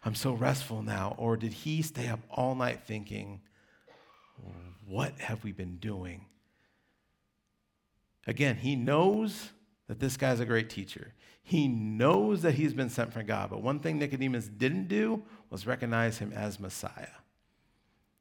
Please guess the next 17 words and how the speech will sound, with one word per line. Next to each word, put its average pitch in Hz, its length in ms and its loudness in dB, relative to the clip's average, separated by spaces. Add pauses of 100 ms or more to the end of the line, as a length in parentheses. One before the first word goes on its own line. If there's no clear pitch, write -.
(960)
Yet. 95 400 0 (1700)
All 113 80 6
right, 113 240 8
so 135 160 2
the 131 80 4
Bible 147 480 6
will 151 160 4
go 131 240 6
on 117 360 4
to 113 120 -8
tell 101 260 2
us 95 120 -2
there's 92 280 -4
two 135 600 0 (480)
more 117 420 4
Nicodemus 98 640 -4
sightings. - 640 -12